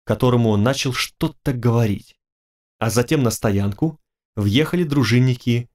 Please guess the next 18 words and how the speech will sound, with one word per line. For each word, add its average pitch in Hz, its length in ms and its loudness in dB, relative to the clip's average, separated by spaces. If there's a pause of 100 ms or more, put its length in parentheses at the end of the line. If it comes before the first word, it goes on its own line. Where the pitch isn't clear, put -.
(120)
Хисара. - 720 -4 (720)
И, 123 80 2
увидев 117 400 2
барона, 113 520 -2 (460)
я 123 120 0
поднял 123 400 2
правую 107 400 2
руку 165 440 0 (280)
и 156 80 -2
поприветствовал 127 840 0
его. 113 440 -4 (440)
«Здравствуй, 127 520 0
Алекс». 95 460 -4 (880)
«Привет, 196 500 0 (540)
Урквард», 123 640 -2 (520)
ответил 120 460 0
усталый 113 420 -2
Хисар 147 560 -4